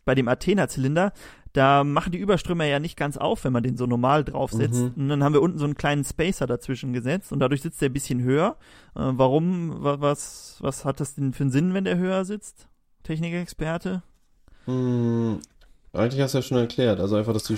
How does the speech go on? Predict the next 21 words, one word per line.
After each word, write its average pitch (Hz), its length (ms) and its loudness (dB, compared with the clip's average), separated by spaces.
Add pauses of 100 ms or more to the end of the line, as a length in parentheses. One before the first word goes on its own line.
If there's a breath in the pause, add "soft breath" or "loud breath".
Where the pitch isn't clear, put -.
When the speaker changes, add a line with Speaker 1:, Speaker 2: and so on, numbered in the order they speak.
(100)
Speaker 1:
Ach 135 120 -4
so, 117 200 4
ja, 123 160 2
hab 120 100 4
ich 113 100 2
Speaker 2:
Überströmer - 20 2
Speaker 1:
ja 123 120 0
schon 120 180 0
Speaker 2:
komplett - 20 2
Speaker 1:
gesagt, 117 340 0
Speaker 2:
öffnen. 127 200 -2
Speaker 1:
ja. - 0 - (520 loud breath)
Speaker 2:
Ähm, 113 260 0
das 107 180 -4
war 107 80 0
halt 107 120 -2
vorher 110 240 0
dann 104 120 2
nicht 107 160 -4
der 117 100 0
Fall. 113 340 0